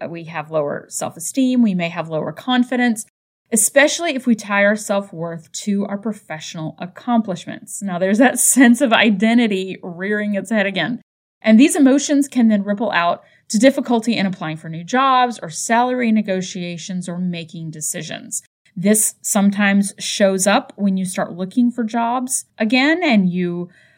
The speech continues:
look through the job description and you say, "I just don't even know if I can do any of this anymore." That is that rejection and low self-esteem showing up. All right, the next emotion or reaction that you might be dealing with is relief.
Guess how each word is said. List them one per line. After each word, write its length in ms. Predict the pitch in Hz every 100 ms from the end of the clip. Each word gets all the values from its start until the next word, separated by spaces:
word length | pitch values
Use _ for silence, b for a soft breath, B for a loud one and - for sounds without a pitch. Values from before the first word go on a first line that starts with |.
| b -
look 280 | - 233 269
through 180 | 269 226
the 100 | 202
job 280 | 185 214
description 500 | 190 185 233 220 233
and 160 | 196 185
you 60 | 185
say, 260 | 196 180
"I 140 | - 196
just 180 | 196 190
don't 140 | 180
even 180 | 175 175
know 140 | 170
if 80 | 160
I 60 | 165
can 220 | 175 160
do 240 | 196 254
any 240 | 247 156 147
of 120 | 147
this 240 | 151 156
anymore." 640 | 151 147 147 147 - - - _ _ _ -
That 460 | 156 190 208 226
is 220 | 214 202
that 180 | 202 190
rejection 480 | 180 165 185 185 196
and 120 | 180
low 120 | 165
self-esteem 960 | 165 175 165 180 - 160 151 156 160 -
showing 540 | - - 156 151 151 135
up. 260 | - - _ _ _ _ _ _ _ _ -
All 100 | 269
right, 220 | 196 185
the 120 | 285
next 480 | 294 320 370 - -
emotion 720 | 311 302 294 302 - 302 294
or 120 | 269
reaction 560 | 240 240 226 - 269 240
that 200 | 226 220
you 60 |
might 180 | 214 190
be 80 | 190
dealing 300 | 185 180 185
with 300 | 214 277 -
is 380 | 240 247 262 240 - _
relief. 720 | 277 277 277 349 - - -